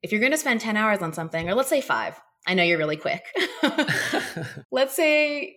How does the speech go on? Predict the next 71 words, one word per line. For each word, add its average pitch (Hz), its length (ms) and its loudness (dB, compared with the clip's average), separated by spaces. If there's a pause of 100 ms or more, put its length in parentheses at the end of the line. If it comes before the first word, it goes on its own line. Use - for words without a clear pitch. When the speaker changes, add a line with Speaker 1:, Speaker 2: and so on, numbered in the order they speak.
Speaker 1:
yeah, 294 340 0
if 208 240 -4
you're 247 100 0
gonna 285 160 0
spend 277 300 -2
any 359 260 -2
amount 165 240 -4
of 160 60 -6
time, 165 460 -6
it 170 140 0
should 180 240 -4
work 165 300 0
f-, - 320 -18
your 170 180 -2
content 180 500 -6
and 160 120 -4
your 160 120 -6
artwork 160 420 -4
should 156 200 -12
work 156 220 -8
for 156 280 -6
you, 220 360 -6
Speaker 2:
Yeah. 131 80 0
Speaker 1:
ideally. 269 460 -4 (340)
Doesn't 370 220 0
have 302 220 0
to 311 100 2
all 285 100 2
the 285 80 -2
time. 285 300 -6
If 220 160 -8
you 220 60 -4
feel 247 200 -4
inspired, 240 560 -2 (380)
do 247 100 2
your 247 160 4
thing. 170 340 -2 (140)
But 294 120 0
yeah, 349 300 -2
I 240 100 2
think 349 280 0
that 349 180 -4
you 226 160 -4
could 220 180 -6
totally 262 460 -2
repost 190 600 -2 (140)
a 175 60 -4
lot 170 240 -2
of 180 80 0
your 175 140 -2
stuff. 185 380 -6
And 175 100 -4
I 170 100 2
know 196 180 2
at 185 200 0
the 185 80 -12
beginning, 170 400 -2
a 160 40 -6
lot 156 160 -2
of 160 80 -4
people 160 260 -8
are 156 120 -4
like, 151 220 -8
"I 196 60 -8
can't - 200 -8
repost 170 400 -6
it. 170 120 -2
People 180 220 -4
are 175 80 2
gonna 165 180 0
know." 202 440 -2